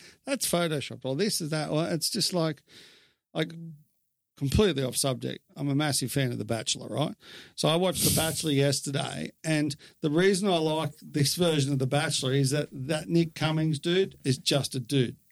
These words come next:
Speaker 1: Doesn't give a fuck about anything <laughs> else. Obviously didn't pick anyone in the end,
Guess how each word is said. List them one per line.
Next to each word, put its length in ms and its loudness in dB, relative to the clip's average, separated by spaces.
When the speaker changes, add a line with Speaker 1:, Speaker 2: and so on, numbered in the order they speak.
Speaker 1:
Doesn't 220 0
give 100 2
a 40 -2
fuck 280 0
about 240 2
anything 420 4
<laughs> 180 2
else. 300 -2
Obviously 360 0
didn't 140 2
pick 140 2
anyone 260 4
in 60 2
the 60 2
end, 160 0